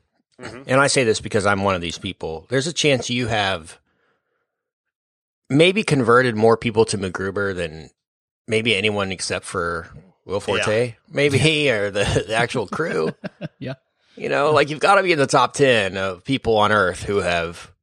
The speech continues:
Speaker 1: Mm-hmm.
Speaker 2: converted people or shown them the way of the groups.
Speaker 3: Mm-hmm.
Speaker 1: Yeah.
Speaker 2: So
Speaker 1: I got a, uh,
Speaker 2: it deserves
Speaker 1: it's like,
Speaker 2: recognition.
Speaker 1: it's, I was top one percent, um, and I got a pink Miata as, as part of it. It's kind of a Mary Kay
Speaker 2: <laughs>
Speaker 1: Amway type.
Speaker 2: It's got a,
Speaker 3: Mm.
Speaker 2: got a luggage rack, though.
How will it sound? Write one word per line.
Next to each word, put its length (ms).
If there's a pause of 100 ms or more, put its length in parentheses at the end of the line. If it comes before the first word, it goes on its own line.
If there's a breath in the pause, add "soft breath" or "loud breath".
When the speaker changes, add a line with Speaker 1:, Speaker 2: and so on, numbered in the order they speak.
(140)
Speaker 1:
Mm-hmm. 480
Speaker 2:
converted 520
people 320
or 160
shown 240
them 180
the 80
way 400
of 300
the 80
groups. 500 (100)
Speaker 3:
Mm-hmm. 240
Speaker 1:
Yeah. 120
Speaker 2:
So 260
Speaker 1:
I 80
got 240
a, 220
uh, 280 (600)
Speaker 2:
it 120
deserves 320
Speaker 1:
it's 140
like, 120
Speaker 2:
recognition. 440
Speaker 1:
it's, 280 (120)
I 140
was 180
top 400
one 240
percent, 480 (500)
um, 540
and 100
I 100
got 280
a 120
pink 360
Miata 460 (560)
as, 340
as 160
part 220
of 80
it. 80
It's 100
kind 140
of 80
a 40
Mary 280
Kay 260
Speaker 2:
<laughs> 0
Speaker 1:
Amway 420
type. 300
Speaker 2:
It's 140
got 200
a, 40
Speaker 3:
Mm. 140
Speaker 2:
got 100
a 60
luggage 280
rack, 280
though. 280